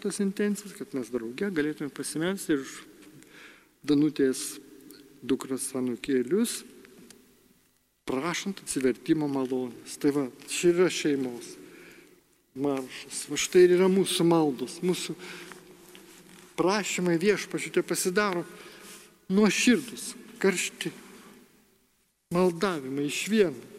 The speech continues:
Ir mes juos prisiminsime. Ir rožinio maldoj, ir, ir kitose maldose. Kad Dievas išklausytų, pasigailėtų mūsų prašymų. Ir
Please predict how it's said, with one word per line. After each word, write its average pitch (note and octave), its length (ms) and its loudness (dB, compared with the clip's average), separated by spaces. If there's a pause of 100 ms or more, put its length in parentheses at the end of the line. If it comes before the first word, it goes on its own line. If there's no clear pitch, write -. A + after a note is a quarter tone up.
(200)
Ir E3+ 120 -2
mes F#3+ 220 0 (140)
juos F3+ 220 -4 (300)
prisiminsime. F#3 800 0 (720)
Ir G3+ 160 6
rožinio E3+ 440 4
maldoj, C#3 520 2
ir, E3 100 -2 (380)
ir F#3+ 160 -4
kitose A3+ 480 2
maldose. D3+ 640 0 (600)
Kad G#3 160 -2
Dievas G3+ 480 2
išklausytų, G3+ 800 0 (120)
pasigailėtų A3+ 840 4
mūsų D#3+ 440 -2
prašymų. C3 560 -4 (1400)
Ir D#3 260 2